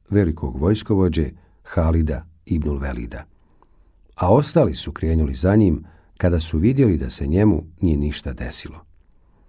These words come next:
Kaba je srušena do Ibrahimovih i Ismailovih temelja. U toj rekonstrukciji i građenju svetog hrama učestvovao je i Muhammed, alejhiselam,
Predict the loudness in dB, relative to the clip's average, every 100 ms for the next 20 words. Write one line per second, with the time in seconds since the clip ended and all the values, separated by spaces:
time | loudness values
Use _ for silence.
0 | _ _ _ 2 4 6 4 0 0 0
1 | 2 2 2 0 -4 -4 -2 -2 0 0
2 | -2 -8 -12 _ _ 0 0 0 -4 -6
3 | -6 -8 -10 -8 -6 -6 -10 -14 -20 -20
4 | _ -20 -20 _ _ _ 2 4 4 2
5 | -4 -10 -8 0 0 2 0 0 0 2
6 | 4 4 4 4 0 -10 -8 0 0 0
7 | -4 -2 0 2 2 0 -4 -18 -20 -4
8 | -2 0 -2 -2 -2 0 0 0 -4 -8
9 | -12 -4 0 0 0 0 2 0 -4 -8
10 | -10 -8 -2 2 2 0 -4